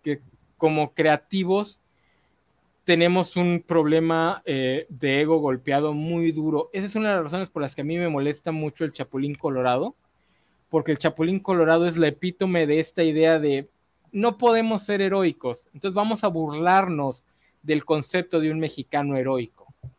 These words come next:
Eh, porque que no se la jale, este, el, el,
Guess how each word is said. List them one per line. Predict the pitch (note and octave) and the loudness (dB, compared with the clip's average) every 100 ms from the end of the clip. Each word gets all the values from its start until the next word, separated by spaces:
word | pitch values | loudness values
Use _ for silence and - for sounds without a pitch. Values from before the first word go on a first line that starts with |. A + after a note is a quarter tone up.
| _ _ _ _ _ _ - | _ _ _ _ _ _ -10
Eh, | C#3 C3+ C3 | -6 -6 -8
porque | - D#3+ G3 F#3 - _ _ _ | -8 0 2 0 -2 _ _ _
que | F3+ | -6
no | G3+ | -4
se | G3+ | 0
la | E3 C#3 | 0 -2
jale, | - - - - D#3 D3+ D3 C3 C3 D3+ E3 | -12 -18 -16 -2 2 4 4 2 0 -4 -6
este, | B2+ - - A#2+ A#2 A2+ A2+ A2+ _ _ _ _ _ _ _ - | -8 -10 -6 -4 -2 -4 -6 -10 _ _ _ _ _ _ _ -16
el, | C#3 B2+ D#3 | -10 -8 -6
el, | D3 | -6